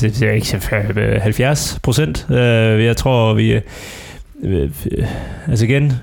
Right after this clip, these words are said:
tre ud af fire gange, så tror jeg på, at vi vil holde den her hjem.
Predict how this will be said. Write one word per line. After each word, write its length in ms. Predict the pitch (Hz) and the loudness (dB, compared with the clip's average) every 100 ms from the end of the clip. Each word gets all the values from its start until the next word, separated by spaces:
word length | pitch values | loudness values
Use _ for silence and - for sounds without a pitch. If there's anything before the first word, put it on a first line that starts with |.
| - - | -8 -2
tre 180 | 180 165 | 2 4
ud 80 | |
af 100 | 156 | 2
fire 220 | 135 156 151 | 4 4 4
gange, 360 | 131 143 147 131 - _ _ | 4 2 0 -2 -10 _ _
så 160 | - 135 | -6 -2
tror 160 | - 143 | 0 2
jeg 80 | |
på, 120 | 123 139 | 2 2
at 80 | |
vi 100 | 110 | 4
vil 100 | 110 | 4
holde 200 | 110 135 | 4 4
den 80 | 135 | 2
her 80 | 127 | 2
hjem. 320 | 127 135 - | 2 0 -2